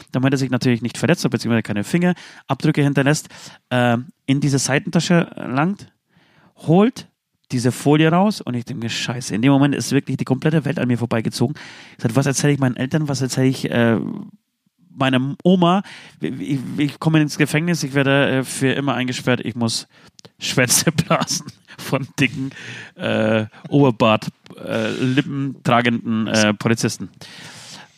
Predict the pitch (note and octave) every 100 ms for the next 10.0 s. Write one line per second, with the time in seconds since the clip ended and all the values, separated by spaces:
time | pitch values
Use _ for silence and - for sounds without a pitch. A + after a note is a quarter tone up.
0 | - C#3 B2+ A2+ G#2+ F#2+ G#2+ G#2 G#2+ -
1 | - F#2 F#2+ G2 G2+ F#2+ G2 - F#2+ G2
2 | E2+ - - - F3 G#3+ E3 B2+ F3 F#3+
3 | F#3 D#3 F#3+ - F#3+ D#3 D3+ D#3+ - D#3+
4 | E3+ E3 C3+ D#3 F3+ - _ _ _ _
5 | - C#3 - C3+ B2+ A#2 - D#3+ E3+ C#3
6 | - C#3 C#3 C3 - C#3 - C#3 C#3 -
7 | G2 B2 B2 A#2 A#2 B2 A#2 - - F#2
8 | E2 A2 G#2+ - G2 _ _ _ _ _
9 | _ _ _ _ - G3 E3 G3+ G#3+